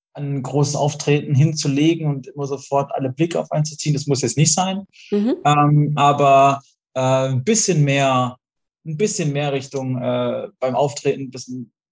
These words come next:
Speaker 1: stabiler zu werden. Das ist
Speaker 2: Ja.
Speaker 1: doch definitiv so der Punkt, ähm, wo ich noch hin will.
Speaker 2: Ja, finde ich ja ganz spannend. Ähm, gibt's da irgendwie eine Situation im Leben, äh, die du als Beispiel nehmen könntest, wo du sagst,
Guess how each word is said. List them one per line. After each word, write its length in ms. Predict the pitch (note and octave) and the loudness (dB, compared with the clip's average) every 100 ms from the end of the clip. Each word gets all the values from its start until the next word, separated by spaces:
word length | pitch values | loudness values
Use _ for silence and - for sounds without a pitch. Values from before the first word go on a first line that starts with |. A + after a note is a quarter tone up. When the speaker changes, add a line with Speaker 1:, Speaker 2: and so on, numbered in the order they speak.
| _ _ _ | _ _ _
Speaker 1:
stabiler 440 | - C3 B2+ C#3+ | -6 -2 0 -2
zu 140 | - | -4
werden. 220 | A2+ A#2 - | -8 -6 -6
Das 140 | A#2 | -8
ist 120 | - | -4
Speaker 2:
Ja. 220 | G#3 G#3+ | 2 4
Speaker 1:
doch 100 | F#3+ | 4
definitiv 540 | F3+ G#3 D3+ - D3 - | 4 0 -2 -2 -2 -2
so 60 | |
der 100 | B2 A#2 | -2 -4
Punkt, 340 | - B2+ B2+ _ _ _ _ _ - | -2 -2 -4 _ _ _ _ _ 0
ähm, 440 | B2 B2 A#2 A#2+ _ _ _ _ - | 2 2 0 -4 _ _ _ _ -2
wo 100 | C#3 | 0
ich 60 | |
noch 120 | B2+ | 2
hin 160 | A#2+ B2 | 2 0
will. 200 | A2 A2 _ _ _ | 0 -6 _ _ _
Speaker 2:
Ja, 320 | G#3+ G3+ F#3+ A3+ - - - | 0 0 -2 -6 -16 -20 0
finde 160 | A3+ | 2
ich 60 | B3+ | 4
ja 80 | B3 | 2
ganz 200 | G3+ - | 0 0
spannend. 460 | - F#3 C4 C#4+ - - - _ | 0 2 2 0 -8 -20 -20 _
Ähm, 220 | G3 G#3 | 0 2
gibt's 180 | G#3 G#3+ | 0 -2
da 140 | C#4 - | 0 2
irgendwie 180 | C4 B3+ | 2 2
eine 140 | B3 | 2
Situation 540 | A3 A3 G#3+ - A#3 C4+ | 0 -4 -6 -4 -2 0
im 100 | B3+ | 0
Leben, 380 | B3 B3 B3+ | -2 -2 -4
äh, 320 | A#3 G#3 G#3 G3+ | -4 -2 -2 -4
die 120 | G3 | -6
du 120 | G#3 | -4
als 160 | F3+ - | -4 -2
Beispiel 340 | F3 - C4+ | -4 -2 -2
nehmen 160 | C4+ C4 | -2 -4
könntest, 600 | - C4 C4+ D4 - - | -6 -6 -6 -8 -10 -6
wo 40 | |
du 60 | G3+ | -4
sagst, 540 | G3+ G#3 G3+ - - | 0 -2 -4 -10 -12